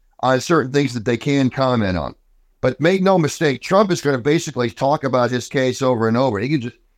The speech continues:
he doesn't have to talk about the witnesses. I don't think Trump needs to. Obviously, he should be able to talk about what they're testifying to, but he can come right out and say, "Look, this is what happened." And he goes, he can come out and he can say,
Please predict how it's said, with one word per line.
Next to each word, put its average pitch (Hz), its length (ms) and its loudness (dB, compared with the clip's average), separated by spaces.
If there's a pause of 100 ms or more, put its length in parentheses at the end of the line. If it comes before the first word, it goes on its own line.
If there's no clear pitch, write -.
he 220 120 2
doesn't 214 280 4
have 180 320 2
to 123 100 0
talk 123 320 0
about 117 280 0
the 107 80 -4
witnesses. 107 440 -2
I 156 100 0
don't 202 200 0
think 175 180 0
Trump 156 360 0
needs 143 360 0
to. 120 140 -4 (420)
Obviously, 190 480 2
he 135 120 -2
should 240 280 0
be 165 160 0
able 135 160 2
to 117 80 0
talk 131 260 2
about 123 260 0
what 135 180 0
they're 113 160 0
testifying 95 760 0
to, 92 420 -4 (720)
but 147 180 2
he 185 140 2
can 156 160 2
come 156 180 0
right 160 160 2
out 180 120 2
and 151 80 -6
say, 165 160 2
"Look, 170 280 0 (360)
this 190 240 0
is 202 140 2
what 170 180 2
happened." 156 400 0 (520)
And 131 100 2
he 160 60 0
goes, 151 220 2 (140)
he 196 140 4
can 190 140 0
come 170 180 2
out 160 120 2
and 151 80 0
he 165 60 0
can 151 100 0
say, 147 320 0